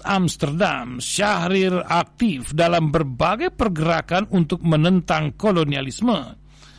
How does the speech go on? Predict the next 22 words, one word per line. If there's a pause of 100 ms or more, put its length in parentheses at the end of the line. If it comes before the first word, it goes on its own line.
(400)
Kembali
ke
tanah
air
pada
sembilan
belas
tiga
puluh
satu, (480)
Syahrir
bergabung
dengan
P
N
I
baru
yang
didirikan
oleh
Bung
Hatta